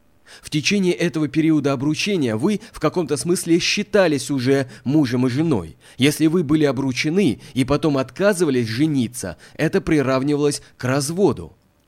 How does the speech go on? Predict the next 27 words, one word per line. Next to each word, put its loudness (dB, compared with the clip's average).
Это 0
был 2
год, 4
когда -4
будущий 0
муж -2
и 0
жена 0
были 2
полностью 0
посвящены -4
друг -2
другу, -4
но 2
между 2
ними 0
ещё 0
не 2
было -2
никаких -4
физических -4
взаимоотношений. -4
Через 0
год 2
после 0
обручения 0
игралась -2